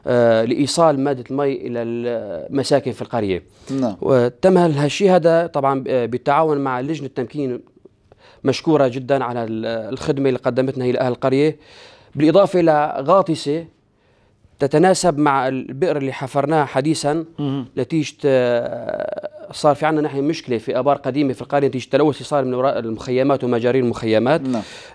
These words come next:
Speaker 1: أمنا الغاطسة كمان من، آه، بالتعاون مع منظمة اسمها People in Need
Speaker 2: نعم.
Speaker 1: في المنطقة.
Speaker 2: مهم.
Speaker 1: آه،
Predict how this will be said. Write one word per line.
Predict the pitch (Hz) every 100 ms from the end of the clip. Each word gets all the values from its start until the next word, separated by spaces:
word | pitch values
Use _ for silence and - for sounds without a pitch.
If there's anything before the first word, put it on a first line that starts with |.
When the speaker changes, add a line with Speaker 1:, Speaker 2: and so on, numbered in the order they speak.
| -
Speaker 1:
أمنا | 156 208 196
الغاطسة | 180 202 - 202 196
كمان | - 160 180 175 160
من، | 147 143
آه، | 139 135 131 139
بالتعاون | 135 135 151 147
مع | 139
منظمة | 139 147 139 139 139
اسمها | 135 - - 127 123 127
People | - 123 131 127 123
in | 123 120
Need | 135 131
Speaker 2:
نعم. | 131 104 - - -
Speaker 1:
في | -
المنطقة. | 131 120 101 - 87 -
Speaker 2:
مهم. | 147 123 107 - - _ _ -
Speaker 1:
آه، | 131 131 123 123 -